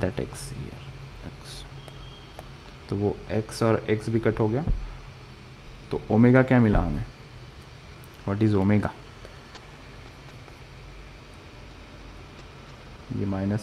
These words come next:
sign, यहाँ पे भी minus sign, वो भी cut हो गया। So omega is equals to हमें मिला g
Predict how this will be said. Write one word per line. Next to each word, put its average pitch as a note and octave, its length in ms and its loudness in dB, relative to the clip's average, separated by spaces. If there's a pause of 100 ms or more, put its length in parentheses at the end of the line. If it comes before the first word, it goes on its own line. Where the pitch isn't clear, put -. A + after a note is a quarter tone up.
sign, A2+ 240 6 (280)
यहाँ G2+ 320 2
पे G#2+ 80 4
भी G#2 100 4
minus G2+ 440 2
sign, A2+ 220 4
वो G2 100 2
भी A2+ 200 4
cut F#2+ 200 2
हो F#2 80 0
गया। A2+ 200 6 (680)
So - 120 -4 (140)
omega C3 420 10
is B2 160 8
equals B2 400 6
to C#3 60 4
हमें B2 200 10
मिला B2+ 240 6 (360)
g B2 200 8